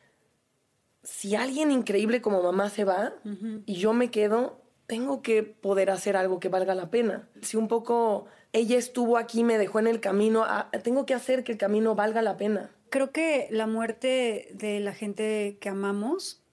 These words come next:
Speaker 2: puede tomar dos caminos. Por un lado, puede ser el mayor catalizador de luz, de expansión, de conciencia más increíble que alguien puede vivir.
Speaker 1: Ujú.
Speaker 2: O puede ser también el mayor catalizador de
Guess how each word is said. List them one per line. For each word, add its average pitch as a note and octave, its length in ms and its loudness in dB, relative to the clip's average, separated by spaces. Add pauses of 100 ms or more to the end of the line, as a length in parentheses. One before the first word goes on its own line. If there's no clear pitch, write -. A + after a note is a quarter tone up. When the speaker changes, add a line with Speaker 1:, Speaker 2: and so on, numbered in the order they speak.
Speaker 2:
puede B3+ 160 0
tomar G#3+ 300 -4
dos G3+ 420 -10
caminos. - 640 -12
Por A#3 160 2
un B3+ 180 2
lado, B3 280 0
puede A#3 240 2
ser A3+ 340 -2
el A3+ 160 0
mayor G#3+ 540 -2
catalizador G#3 920 -4
de G#3+ 160 -2
luz, G#3+ 640 -4
de G#3+ 120 -4
expansión, G#3 1040 -6
de G3+ 120 -6
conciencia G#3+ 1040 -4 (640)
más A#3+ 560 -2
increíble A3 580 0
que G3+ 400 -4
alguien G#3+ 320 -6
puede A3 220 -2
vivir. G3+ 300 -2 (300)
Speaker 1:
Ujú. F#3+ 260 -6 (360)
Speaker 2:
O B3 300 0 (960)
puede A3+ 240 2
ser G#3+ 240 -4
también G#3 380 -2
el G3+ 100 -4
mayor G3+ 300 -2
catalizador G3 640 -6
de G3 460 -4